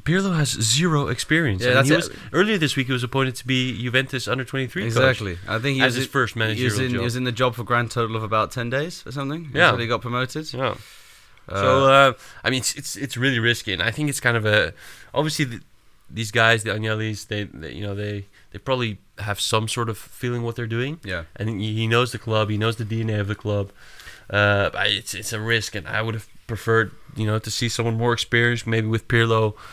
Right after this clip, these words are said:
Speaker 1: uh, by his
Speaker 2: Hmm.
Speaker 1: side, and, and, and, and, you know, going to take over in a couple of years after he got the, some more, uh, top flight experience.
Speaker 2: Yeah.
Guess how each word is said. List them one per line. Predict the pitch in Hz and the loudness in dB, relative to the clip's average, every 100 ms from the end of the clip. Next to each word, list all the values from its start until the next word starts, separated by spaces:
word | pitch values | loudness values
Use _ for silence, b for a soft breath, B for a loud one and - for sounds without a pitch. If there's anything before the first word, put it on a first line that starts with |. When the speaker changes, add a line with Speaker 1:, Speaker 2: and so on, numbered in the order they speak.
| B - | B -6
Speaker 1:
uh, | 110 110 110 110 107 | 0 4 6 6 4
by | 98 113 | 2 0
his | 113 117 | 0 2
Speaker 2:
Hmm. | |
Speaker 1:
side, | 110 113 117 117 | 2 2 2 -2
and, | 107 104 | -6 -4
and, | 104 104 | -4 -6
and, | 101 104 101 | -4 -6 -6
and, | 101 104 98 - - - | -6 -6 -6 -12 -16 -8
you | 104 | -4
know, | 104 101 - - - | -4 -6 -10 -20 -8
going | 110 107 | -2 0
to | 107 | -2
take | - 107 107 | 0 0 2
over | 107 107 107 | 0 0 0
in | 104 | 0
a | |
couple | 113 107 | -4 -4
of | 104 | -4
years | 123 113 - | -4 -6 -8
after | 101 - | -10 -6
he | 104 | -4
got | 101 - | -4 -6
the, | 92 - | -10 -6
some | 104 | -4
more, | 101 98 101 | -2 0 0
uh, | 98 | -2
top | - 101 | 0 -2
flight | - 98 | 0 -2
experience. | 98 107 110 95 - - | -2 0 0 -2 -8 -4
Speaker 2:
Yeah. | 98 95 | 0 2